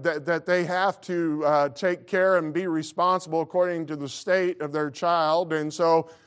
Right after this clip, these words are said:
they boot their child out of school or out of their house when she's still in high school, and just throws her stuff outside and says, "Be gone, you're on your own."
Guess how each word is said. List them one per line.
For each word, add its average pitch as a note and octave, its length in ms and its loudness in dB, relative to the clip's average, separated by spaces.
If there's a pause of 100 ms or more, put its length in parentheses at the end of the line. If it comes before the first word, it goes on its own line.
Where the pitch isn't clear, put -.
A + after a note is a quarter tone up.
(120)
they E3+ 220 2
boot F#3+ 400 -2
their G#3 180 4
child F#3 600 2
out E3+ 180 0
of F3 100 -4
school F3 360 -2
or D#3 240 2
out E3 180 2
of F3 80 2
their E3 160 0
house C#3+ 560 -2 (300)
when F3 260 0
she's F#3 280 -6
still A#3+ 420 0
in G3+ 120 0
high G#3 220 -6
school, - 580 -18 (1600)
and D3 100 -8
just F3+ 320 -2
throws E3 260 0
her F#3 120 -4
stuff F3+ 340 -2
outside F#3 640 -4
and C#3 100 -12
says, D#3+ 260 -4
"Be D3 220 -8
gone, E3+ 500 -6
you're C#3 200 -6
on E3 140 -6
your E3+ 140 -10
own." A2 400 -12